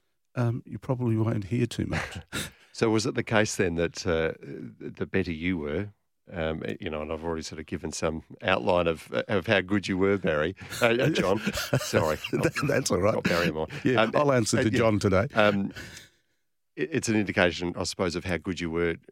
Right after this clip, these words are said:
Speaker 2: John, that, uh, you know, the, on the, on the footy field, on the cricket field,
Speaker 1: Mm.
Speaker 2: the better you were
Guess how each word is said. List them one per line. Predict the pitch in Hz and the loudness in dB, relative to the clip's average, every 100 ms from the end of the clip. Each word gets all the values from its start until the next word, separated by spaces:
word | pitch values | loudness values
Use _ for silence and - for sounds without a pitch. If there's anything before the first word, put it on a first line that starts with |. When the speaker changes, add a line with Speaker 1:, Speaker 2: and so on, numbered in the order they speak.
| - | -10
Speaker 2:
John, | - 80 73 | -4 -4 -4
that, | 76 - 78 | -10 -10 -8
uh, | 73 - - | -8 -8 -14
you | 82 | -12
know, | 76 | -8
the, | 82 - - _ _ _ - | -6 -8 -16 _ _ _ -6
on | 90 | -6
the, | 82 - | -6 -6
on | 98 | -4
the | 85 | -4
footy | - 117 90 | -4 -2 -2
field, | - 80 78 | -2 -4 -4
on | |
the | 78 | -4
cricket | 101 - | -4 -4
field, | - 71 69 - _ | -8 -10 -10 -18 _
Speaker 1:
Mm. | 90 | -6
Speaker 2:
the | 90 | 0
better | 98 87 | 0 0
you | 78 | -2
were | 76 78 78 | -4 -4 -4